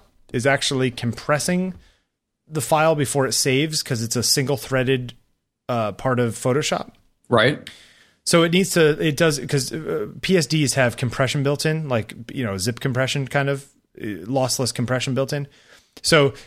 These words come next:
Speaker 1: it's compressing all the data and all the layers, and then it saves it to disk, and that takes a long time. So even though the final thing to disk might be, say, five hundred megs,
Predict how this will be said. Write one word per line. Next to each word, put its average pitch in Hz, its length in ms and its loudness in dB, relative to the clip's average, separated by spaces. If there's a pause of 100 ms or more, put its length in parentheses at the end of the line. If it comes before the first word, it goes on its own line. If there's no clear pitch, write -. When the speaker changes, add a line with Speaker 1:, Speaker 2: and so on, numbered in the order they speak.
(140)
Speaker 1:
it's 160 220 2
compressing 175 580 2
all 156 160 4
the 143 120 -2
data 147 220 4
and 139 120 2
all 135 100 4
the 127 80 2
layers, 127 320 4
and 123 220 0
then 131 100 2
it 131 80 0
saves 113 300 0
it 104 100 -6
to 107 80 -10
disk, 104 360 -4
and 127 100 -2
that 131 120 -2
takes - 260 -2
a 131 40 -2
long 107 260 -2
time. 92 300 -10 (360)
So - 100 0
even 202 240 4
though 180 160 6
the 151 80 0
final 170 340 2
thing 147 200 0
to 127 60 2
disk 147 300 0
might 127 220 2
be, 127 80 0
say, 120 180 0
five 127 300 2
hundred 110 180 0
megs, 120 480 0